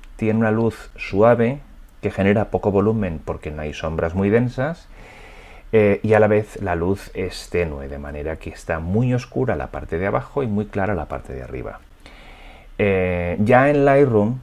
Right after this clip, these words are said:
este es, este es el archivo, esto es una captura del archivo raw directamente, sin más modificaciones, tal cual sale de cámara. Ya en Lightroom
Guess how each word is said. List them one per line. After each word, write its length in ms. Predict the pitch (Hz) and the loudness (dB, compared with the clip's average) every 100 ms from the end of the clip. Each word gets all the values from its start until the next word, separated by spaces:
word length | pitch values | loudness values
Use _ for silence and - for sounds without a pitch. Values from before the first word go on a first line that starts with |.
| - | -8
este 140 | - | -6
es, 60 | 123 | -2
este 200 | 120 139 | -2 0
es 80 | 151 | 2
el 60 | |
archivo, 380 | 131 104 113 110 | 2 2 0 0
esto 100 | 113 | -2
es 60 | 120 | -2
una 120 | 117 | 0
captura 400 | 107 95 113 113 | 0 -2 2 4
del 140 | 98 | 4
archivo 420 | 80 80 104 87 85 | 2 0 0 2 2
raw 300 | 98 113 101 | 4 6 6
directamente, 720 | 85 - 80 71 65 76 76 | 0 -2 -6 -6 -8 -8 -8
sin 300 | - 82 82 | -6 -4 -2
más 220 | 95 104 | -2 -2
modificaciones, 800 | 95 92 87 82 80 101 117 120 | -2 -2 -4 -4 -2 0 -2 -2
tal 300 | - 73 73 | -2 -2 0
cual 260 | 87 87 | 2 2
sale 300 | 80 - 76 | 2 -4 -4
de 100 | 71 | -6
cámara. 380 | - - - 62 - - - - - - | -8 -10 -10 -12 -16 -20 -20 -20 -20 -4
Ya 260 | 104 120 | 6 6
en 100 | 131 | 6
Lightroom 460 | 135 139 131 127 131 | 6 4 4 2 -2